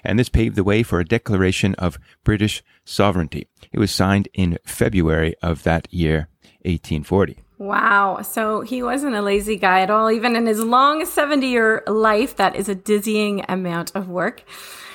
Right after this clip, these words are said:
Speaker 2: Okay, so a shorter explanation of the First Fleet and then of, uh, the MacArthurs.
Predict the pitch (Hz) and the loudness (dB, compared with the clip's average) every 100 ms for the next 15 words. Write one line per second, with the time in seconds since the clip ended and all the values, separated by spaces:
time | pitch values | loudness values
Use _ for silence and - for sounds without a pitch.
0 | - - 214 233 208 214 226 226 - 269 | -12 -4 -2 2 2 2 2 2 2 2
1 | 285 311 240 233 - - 220 226 240 247 | 4 4 4 2 -2 0 2 4 2 2
2 | 233 240 214 - 196 180 185 - 240 349 | 2 2 0 0 0 0 -6 -2 -2 -2
3 | - 202 254 330 196 180 185 180 185 185 | -4 -2 -2 -2 -4 -2 0 0 -2 -4
4 | - 170 165 175 - 180 180 180 175 175 | -2 -2 -2 -6 -6 -4 -4 -4 -4 -4
5 | - 311 349 - - 320 | 0 2 2 -2 -2 -4